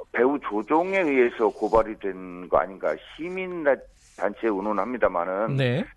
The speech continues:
Speaker 1: 어, 정치적인 어떤 배후 조종에 의해서 고발된 것 아닌가 하는 저희가 의혹을 가지고 있습니다. 근데, 어, 일단 나경원 대표하고 조국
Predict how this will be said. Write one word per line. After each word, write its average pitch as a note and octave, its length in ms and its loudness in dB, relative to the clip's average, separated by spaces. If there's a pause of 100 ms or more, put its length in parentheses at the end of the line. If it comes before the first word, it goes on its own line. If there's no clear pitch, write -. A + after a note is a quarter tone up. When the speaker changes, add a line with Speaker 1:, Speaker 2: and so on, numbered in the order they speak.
(140)
Speaker 1:
어, F#2 420 2 (160)
정치적인 A#2+ 600 -2 (320)
어떤 G2+ 500 -2 (260)
배후 A2+ 240 2
조종에 G#2 380 -4
의해서 F#2+ 300 0
고발된 G2+ 480 0
것 F#2 140 0
아닌가 F#2 320 -2
하는 F2+ 200 -6 (100)
저희가 F2 320 -2
의혹을 A2 420 -2
가지고 F2 600 -2 (260)
있습니다. D2 800 2
근데, A2 220 -2 (680)
어, A2 320 4
일단 A#2+ 580 0
나경원 D#3 720 -2
대표하고 B2+ 400 -2
조국 A#2 440 -6